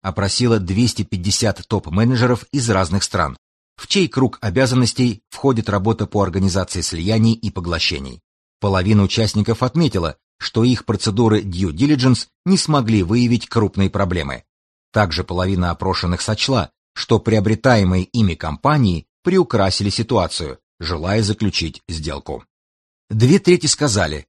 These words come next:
что регулярно переоценивают успешность потенциального сотрудничества после поглощения. В итоге только тридцать процентов топ-менеджеров были удовлетворены качеством процедуры due diligence в своей компании. Более трети отметили –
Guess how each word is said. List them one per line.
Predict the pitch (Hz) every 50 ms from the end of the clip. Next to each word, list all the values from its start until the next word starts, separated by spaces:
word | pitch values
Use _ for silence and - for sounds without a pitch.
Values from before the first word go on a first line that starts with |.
| _ -
что | - - - 123
регулярно | 113 110 95 98 104 98 117 139 135 139 139
переоценивают | 113 - 123 117 110 101 - - 120 110 107 104 95 104 98 - -
успешность | 107 - - - 117 110 98 - - 87 - -
потенциального | - 98 - 101 90 - - 104 95 82 82 78
сотрудничества | - - 76 - 90 110 117 123 120 - 135 117 - 139 135
после | - 110 90 - - 87
поглощения. | - 87 85 95 92 - - 87 73 67 65 60 - _ _ _ _ -
В | - 85 101
итоге | - - 104 98 87 95
только | - - 101 98 - - 95
тридцать | - - 98 113 117 - - 110 90 -
процентов | - 95 95 - - 117 107 92 - 90 - -
топ-менеджеров | - - 101 - - 80 95 117 127 135 123 98 104 92 87 - - _ _ _ _ -
были | - 90 107 139 147 143 131 -
удовлетворены | 143 131 110 120 120 123 113 - 104 110 104 101 113 139 151
качеством | - - 131 123 113 - 117 - - 120 110 98
процедуры | 110 101 - - 92 78 107 110 117 120 113
due | - 101 90 92 95 82
diligence | 71 73 117 127 135 113 123 120 117 - - _ _ _ _ -
в | -
своей | - - 190 180 139 98 82 78
компании. | - 101 92 - 85 80 69 65 67 65 67 _ _ _ _ _ _ _ _ _ _ -
Более | 82 80 92 104 92 92 87
трети | - 104 101 92 - 101
отметили – | 104 107 - 151 151 127 - 95 80 71 -